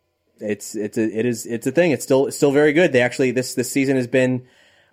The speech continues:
uh, a little surprising and weird so far. They, they, at the end of last season, uh, the Triceratons landed on Earth, destroyed Earth in a black hole to eliminate the, uh, the alien threat of the Krang.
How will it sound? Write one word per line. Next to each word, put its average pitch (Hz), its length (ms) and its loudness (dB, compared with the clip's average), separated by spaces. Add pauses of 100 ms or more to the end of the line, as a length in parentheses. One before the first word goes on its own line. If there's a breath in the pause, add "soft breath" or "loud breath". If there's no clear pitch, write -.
uh, 113 480 2
a 110 40 2
little 156 580 2
surprising 170 680 0
and 131 160 -2
weird 165 280 2
so 131 160 2
far. 120 320 2
They, 127 280 2
they, 123 200 0
at 120 100 0
the 127 100 0
end 123 100 0
of 120 60 -2
last 143 240 0
season, 131 380 -2 (420 soft breath)
uh, 113 300 2 (160)
the 120 140 -2
Triceratons 147 840 0
landed 139 240 2
on 151 100 2
Earth, 120 320 0 (100)
destroyed 131 480 0
Earth 131 280 0
in 120 140 -4
a 117 40 -2
black 120 300 -2
hole 120 280 2
to 113 220 0
eliminate 113 480 0
the, 110 340 -2 (120)
uh, 101 240 0
the 104 240 -4
alien 120 300 2
threat 113 400 0
of 104 300 0
the 110 60 -2
Krang. 107 460 -4